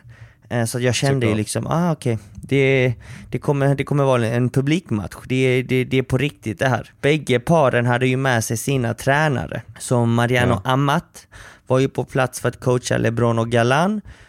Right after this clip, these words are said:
Speaker 1: Och sen, tror jag han heter Horacio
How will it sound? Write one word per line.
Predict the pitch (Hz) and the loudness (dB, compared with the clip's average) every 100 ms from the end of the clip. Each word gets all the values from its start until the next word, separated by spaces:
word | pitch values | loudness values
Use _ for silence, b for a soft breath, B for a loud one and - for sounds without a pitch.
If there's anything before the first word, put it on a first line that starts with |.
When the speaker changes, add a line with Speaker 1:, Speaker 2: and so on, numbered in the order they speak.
| B - | B -6
Speaker 1:
Och | 147 - | -4 -2
sen, | - 156 139 131 | 2 2 2 0
tror | 117 _ - 156 | -2 _ -4 0
jag | |
han | 143 | 2
heter | 151 - - | 2 0 0
Horacio | 123 143 143 - 117 | 2 4 2 0 -2